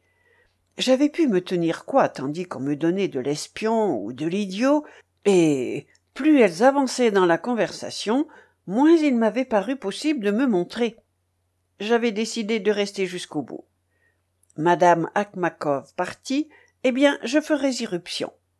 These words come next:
et nous pourrions, sans inconvénient, Tatiana et moi, nous prendre aux cheveux. Mais quand madame Akhmakov parla de Kraft, je sautai du lit, fis un pas,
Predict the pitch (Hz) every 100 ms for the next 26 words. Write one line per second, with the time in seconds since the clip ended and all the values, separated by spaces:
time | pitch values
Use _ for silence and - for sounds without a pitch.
0 | 185 185 170 - 156 147 160 240 - 349
1 | 349 269 220 170 143 113 127 180 330 -
2 | _ - - - 113 113 80 64 95 185
3 | 320 - _ _ 170 170 - 156 196 196
4 | 233 - 320 226 233 - _ _ _ _
5 | _ _ _ _ _ _ 233 262 254 233
6 | 220 269 262 285 302 302 233 240 - 214
7 | - 254 226 165 - 175 180 175 143 123
8 | - 226 233 - - - 160 175 175 -
9 | 190 277 226 175 185 - - _ _ _
10 | _ - - 254 254 254 233 240 277